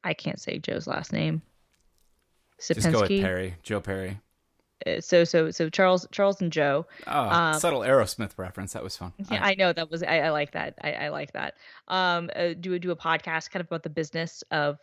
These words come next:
Speaker 1: um, you know, running your own, of indie development. And it's kind of like the, the podcast is kind of like everything but code. And, and the conference,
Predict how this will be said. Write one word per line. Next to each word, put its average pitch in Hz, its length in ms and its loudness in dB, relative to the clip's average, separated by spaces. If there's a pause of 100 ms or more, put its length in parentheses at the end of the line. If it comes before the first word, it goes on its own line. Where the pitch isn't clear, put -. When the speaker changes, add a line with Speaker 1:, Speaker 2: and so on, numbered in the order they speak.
(140)
Speaker 1:
um, 151 400 -2 (360)
you 180 80 -6
know, 170 80 0
running 156 320 -2
your 151 120 -2
own, 147 180 -4
of - 140 -2 (200)
indie 170 240 2
development. 156 560 0
And 160 200 -4
it's - 120 -10
kind 156 160 -6
of 151 80 -4
like 147 160 -2
the, 151 120 0
the 143 100 -8
podcast 156 360 -4
is - 80 -16
kind 151 140 -8
of 147 60 -6
like - 200 -8 (160)
everything 160 360 -2
but - 140 -4
code. 160 360 -2
And, 151 220 -4
and 151 100 -2
the 151 60 -2
conference, 165 640 0